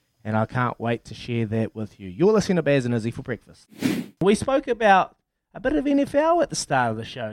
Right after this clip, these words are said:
actually. My Par-, Carolina Panthers, Sam Darnold, uh, going well. They're three and one. They lost to America's team, the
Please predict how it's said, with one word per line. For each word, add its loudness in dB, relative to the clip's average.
actually. -12
My 4
Par-, 0
Carolina -2
Panthers, -8
Sam 2
Darnold, -2
uh, -6
going 2
well. 2
They're 0
three -2
and 4
one. 2
They 4
lost -4
to 0
America's -6
team, 0
the -10